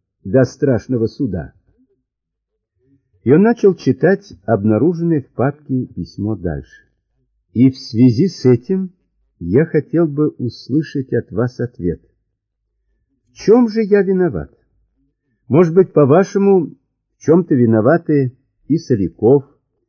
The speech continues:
и Трофимов, и Власов, и Булькикова, и мои дети,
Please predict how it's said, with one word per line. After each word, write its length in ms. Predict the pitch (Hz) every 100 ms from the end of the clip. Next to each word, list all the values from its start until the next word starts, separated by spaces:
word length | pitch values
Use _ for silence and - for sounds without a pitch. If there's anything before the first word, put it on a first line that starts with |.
| _
и 100 | 117
Трофимов, 680 | 117 123 117 - 135 143 135 _
и 120 | 127
Власов, 580 | 98 85 101 123 - 139 - _ _ _ _ -
и 240 | 120 123
Булькикова, 920 | 92 104 131 - 123 - 208 85 67 - _ _ _ _
и 100 | 131
мои 300 | 131 131 123
дети, 580 | 92 101 247 - 85 71